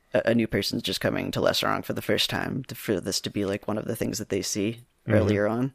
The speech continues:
Speaker 2: Mm-hmm.
Speaker 1: So they m-, might realize that it's not the best idea to just, like, you know, throw out all of your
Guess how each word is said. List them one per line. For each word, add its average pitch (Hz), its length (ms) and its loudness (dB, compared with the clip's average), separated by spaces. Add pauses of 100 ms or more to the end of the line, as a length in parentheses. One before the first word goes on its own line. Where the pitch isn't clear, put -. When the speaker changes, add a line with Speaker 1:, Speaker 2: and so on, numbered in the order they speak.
Speaker 2:
Mm-hmm. 98 260 -2 (140)
Speaker 1:
So 107 380 0
they 107 440 -2 (100)
m-, 104 80 -4 (460)
might 113 220 0
realize 104 420 2
that 98 100 -2
it's - 400 -4 (420)
not 120 240 2
the 113 160 -2
best 104 240 2
idea 101 420 2
to 107 120 0
just, 95 260 -4
like, 87 320 -2 (400)
you 107 100 -4
know, 95 180 -4 (140)
throw 120 380 6
out 104 340 4
all 104 240 2
of 104 140 -2
your 98 400 -2